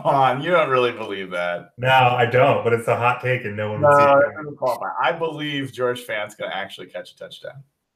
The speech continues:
Speaker 1: That's what's gonna
Speaker 2: Well, my other one's too boring. Lockett's gonna have some punt return.
Speaker 1: Oh, that's a,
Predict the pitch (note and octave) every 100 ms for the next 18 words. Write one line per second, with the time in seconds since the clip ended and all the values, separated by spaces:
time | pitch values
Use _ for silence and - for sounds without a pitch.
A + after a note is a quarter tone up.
0 | _ - A2 G#2 - F3 G3 G3+ F3 -
1 | - F#3+ A3 A3 G3 - F#3 D#3+ E3+ A2
2 | G#2 G#2+ - C3 C#3+ D3+ C3+ C3 A#2 A2+
3 | G2+ - - - G#2 A2 C3 _ _ _
4 | _ _ _ _ _ - D#3+ D#4 A3+ -
5 | _ - - - - -